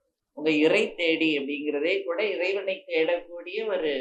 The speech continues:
உணர்வுகளை ஊட்டக்கூடியதுதான். அப்படிக்கு தொடர்பான ஒரு விளக்கு கடையோட காஞ்சிபுரத்தின்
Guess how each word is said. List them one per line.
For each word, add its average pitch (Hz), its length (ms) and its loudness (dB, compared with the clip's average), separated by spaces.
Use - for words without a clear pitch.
உணர்வுகளை 196 680 4
ஊட்டக்கூடியதுதான். 160 840 2
அப்படிக்கு 202 360 -4
தொடர்பான 190 680 4
ஒரு 170 220 4
விளக்கு 175 340 2
கடையோட 165 560 0
காஞ்சிபுரத்தின் 156 840 -2